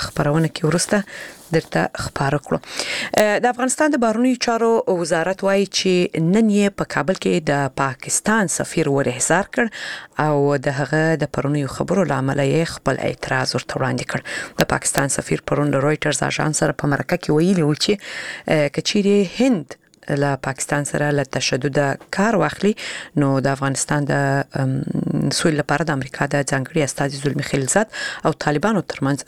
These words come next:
د سولې لپاره پر روانو خبرو به ناوړه اغیز وکړي. هند او پاکستان یو وار بیا په خپلو کې، اه، لانجې زیاتې سوي دي. تر هغه وروسته چې د پلوامه په سیمه کې، ام،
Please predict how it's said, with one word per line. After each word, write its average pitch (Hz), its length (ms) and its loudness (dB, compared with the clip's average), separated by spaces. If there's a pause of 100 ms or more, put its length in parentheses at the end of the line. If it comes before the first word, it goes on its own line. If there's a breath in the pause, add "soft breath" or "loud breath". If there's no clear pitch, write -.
(120)
د 139 160 0
سولې 165 260 0
لپاره 139 260 -2
پر - 160 -6
روانو 131 500 2
خبرو 175 440 -2
به 208 180 0 (400 loud breath)
ناوړه 135 400 2 (200)
اغیز 131 400 0
وکړي. - 340 -2 (1000 loud breath)
هند 294 140 4
او 302 60 2
پاکستان 254 600 0
یو 226 200 4
وار 208 160 2
بیا 214 280 2 (160)
په - 60 -8
خپلو 190 380 0 (120)
کې، 190 420 4
اه، 165 180 4
لانجې 160 600 4
زیاتې 156 260 0
سوي 226 360 2
دي. 233 280 4
تر 180 200 -2
هغه 151 280 0
وروسته 165 280 0
چې - 200 -2 (160)
د 160 40 2 (640)
پلوامه 143 420 2
په 151 160 -2
سیمه 147 320 0
کې، 147 500 0
ام، - 560 0